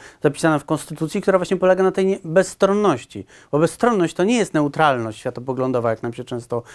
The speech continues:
próbuje wmawiać, którą mamy w-, zapisaną w Konstytucji, ale ta bezstronność znaczy, że wszyscy mają w taki sam sposób, e, mieć dostęp do tych zasad konstytucyjnych. No, u nas to często,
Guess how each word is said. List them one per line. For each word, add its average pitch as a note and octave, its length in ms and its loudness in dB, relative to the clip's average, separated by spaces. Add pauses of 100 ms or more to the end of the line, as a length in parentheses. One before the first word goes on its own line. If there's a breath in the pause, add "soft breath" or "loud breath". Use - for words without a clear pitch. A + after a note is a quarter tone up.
(180 loud breath)
próbuje C3 340 0
wmawiać, A#2 400 0
którą B2 180 -4
mamy A2+ 280 -2
w-, B2 180 -10
zapisaną A#2+ 460 -2
w A#2 60 -10
Konstytucji, B2+ 400 -2
ale F#3 100 4
ta F#3 60 4
bezstronność F3 640 0 (260 loud breath)
znaczy, D3+ 160 -4
że E3+ 140 0
wszyscy - 440 0
mają D3+ 340 2 (240 loud breath)
w - 60 -20
taki F3+ 240 -4
sam F3+ 180 2
sposób, F3 460 -6
e, E3+ 260 4
mieć F3 180 -2
dostęp D#3+ 400 0
do C3 100 -2
tych B2 140 -6
zasad B2 280 -8
konstytucyjnych. A#2 800 -12
No, D#3+ 140 2 (380 loud breath)
u F3 60 0
nas G#3 180 0
to G3 180 2
często, F#3+ 540 2